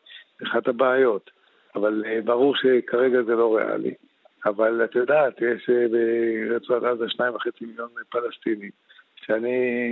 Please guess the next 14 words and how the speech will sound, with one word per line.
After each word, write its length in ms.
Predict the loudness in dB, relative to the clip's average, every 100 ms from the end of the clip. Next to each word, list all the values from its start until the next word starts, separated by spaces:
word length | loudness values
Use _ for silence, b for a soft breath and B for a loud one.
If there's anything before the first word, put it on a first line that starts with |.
| -4 -6 -8 -10 -10
שאנחנו 380 | -8 -4 -4 -4
צריכים, 480 | -10 -4 -2 -2 -6
אה, 240 | -4 -4 -4
לראות 400 | -2 0 0 -2 _
שאם 500 | -14 -12 -12 -6 -2
אפשר, 420 | -2 0 2 2
יהיה 140 | 0 0
להם 220 | 0 -2
חיים, 480 | -4 -4 -4 -6 -6
אה, 220 | -4 -4 -6 b b _ _ -6
אה, 180 | -4
לאזרחים, 680 | 0 0 0 -2 0 0 0
חיים, 420 | -4 -6 -6 -4
אה, 240 | -4 -4